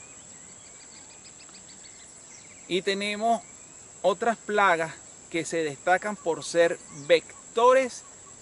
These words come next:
de enfermedades importantes en el cultivo del limonero. Allí básicamente hay dos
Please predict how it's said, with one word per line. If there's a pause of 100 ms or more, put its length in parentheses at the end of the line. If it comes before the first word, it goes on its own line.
(500)
de
enfermedades
importantes
en
el
cultivo
del
limonero. (1040)
Allí
básicamente (140)
hay (120)
dos